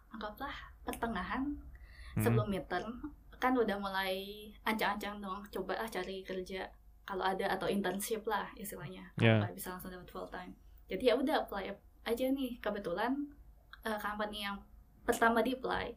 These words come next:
Speaker 1: ini company yang gua, tempat gua kerja sekarang, jadi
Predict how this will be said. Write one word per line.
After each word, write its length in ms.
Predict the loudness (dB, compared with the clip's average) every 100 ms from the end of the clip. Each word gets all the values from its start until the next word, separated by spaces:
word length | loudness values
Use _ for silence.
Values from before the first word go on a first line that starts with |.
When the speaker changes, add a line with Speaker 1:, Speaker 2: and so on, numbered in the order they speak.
| -14 -20 -20 -14 -2
Speaker 1:
ini 160 | 2 6
company 640 | 4 2 -4 -6 -8 -10
yang 320 | -10 -10 -10
gua, 160 | -8 -8 -10 -8
tempat 240 | -4 -2 -2
gua 160 | -2
kerja 160 | -2 -4
sekarang, 400 | -2 -2 -2 -2
jadi 240 | -2 -2